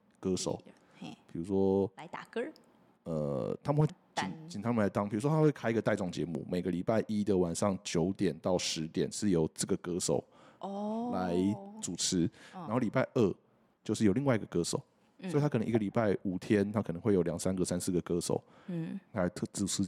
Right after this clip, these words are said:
Speaker 1: 一个自己的时段，
Speaker 2: 嗯。
Speaker 1: 然后他就会来播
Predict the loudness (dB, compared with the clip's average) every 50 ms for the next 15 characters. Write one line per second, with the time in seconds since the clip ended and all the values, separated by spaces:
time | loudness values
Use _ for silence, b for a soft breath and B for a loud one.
0 | 2 2 2 2 2 0 -2 -4 -4 -4 -4 -4 -4 -4 -2 0 2 0 0 -2
1 | -6 -16 -16 -12 -10 -6 -2 -2 -2 0 -2 -2 0 2 2 4 2 2 0 -2
2 | -4 -6 _ 0 2 4 4 4 2